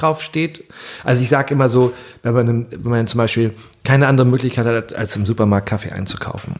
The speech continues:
dann ist, dann, dann macht das total Sinn, auf, auf Siegel wie Fairtrade und auch Bio zu achten.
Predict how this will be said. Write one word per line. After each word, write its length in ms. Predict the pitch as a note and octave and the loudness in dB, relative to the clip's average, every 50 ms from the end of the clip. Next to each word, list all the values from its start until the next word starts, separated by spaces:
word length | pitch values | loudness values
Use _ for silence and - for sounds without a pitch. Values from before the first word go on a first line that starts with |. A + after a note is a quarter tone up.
| - - | -10 -4
dann 180 | - G#2+ A2+ A#2 | -2 0 2 2
ist, 320 | A#2 G#2+ - - - A#2+ G#2+ | 2 0 -2 -4 -6 -4 0
dann, 180 | G2+ A2 A2+ | 0 2 2
dann 120 | G2+ A#2 A2 | 2 2 2
macht 220 | A2+ G2+ G2+ F#2 | 2 2 0 -2
das 80 | A2 - | -4 -4
total 360 | - A#2 G#2+ - G#2+ G#2+ A2 | -6 -4 -2 0 2 2 4
Sinn, 160 | G2+ A2+ G#2 | 2 2 0
auf, 340 | - F#2+ A2 G#2+ - - - | 0 0 -2 -2 -4 -6 -6
auf 180 | - A2 G#2 G#2 - | -4 -4 -4 -4 -4
Siegel 480 | - A#2 G#2 B2 A#2+ A2 A#2 A2+ G#2+ G2 | -4 0 2 2 4 4 4 4 4 4
wie 120 | G#2+ G2+ G2+ | 2 2 2
Fairtrade 680 | - - A2+ G#2+ G#2 - A#2 A2 G#2 G#2 G#2 - - - - - - | 2 2 2 2 2 2 4 4 4 4 2 0 -6 -16 -18 -10 -4
und 140 | - G#2 G#2 | -2 0 0
auch 80 | G2+ G#2 | 0 2
Bio 240 | A2+ A2+ A2 A2 A2 G#2+ | 2 4 4 6 4 4
zu 180 | - - - | 2 -2 -4
achten. 460 | - F#2+ G2+ - - _ - C3 G#2+ | -4 -6 -8 -8 -12 _ -18 -18 -18